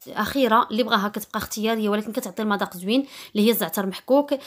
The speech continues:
البنات، راه سخنت الفران قبل، دابا غندخلها باش طيب،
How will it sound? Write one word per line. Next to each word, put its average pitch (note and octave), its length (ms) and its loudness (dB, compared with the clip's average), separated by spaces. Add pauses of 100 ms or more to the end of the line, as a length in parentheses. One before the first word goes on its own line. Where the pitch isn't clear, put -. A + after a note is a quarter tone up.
(220)
البنات، A#3+ 240 0
راه A#3+ 60 2
سخنت C4 360 -2
الفران A3 320 2
قبل، A#3 340 0
دابا G#3 160 0
غندخلها G#3+ 480 2
باش G3+ 360 0
طيب، C4+ 300 4